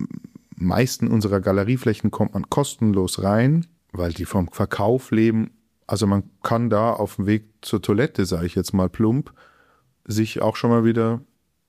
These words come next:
künstlerisch aufladen und sehen, hey, boah, zeitgenössische bildende Kunst, habe ich eigentlich nie einen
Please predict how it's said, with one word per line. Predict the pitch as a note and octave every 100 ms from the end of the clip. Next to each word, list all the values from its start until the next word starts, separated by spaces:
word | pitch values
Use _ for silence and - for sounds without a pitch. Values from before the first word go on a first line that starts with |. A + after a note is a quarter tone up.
| _ _ -
künstlerisch | B2 A#2+ A#2+ C3+
aufladen | - C3+ G#2+ F#2+
und | F#2+
sehen, | G#2
hey, | G2 B2 G#3+ - - -
boah, | -
zeitgenössische | - - - F#2 - G#2
bildende | F#2+ G2+ G#2
Kunst, | G2 A2 A2+ - _ - - - - -
habe | - E2+
ich | E2+
eigentlich | D2 -
nie | F#2+ A2+ A#2+
einen | B2+ A#2+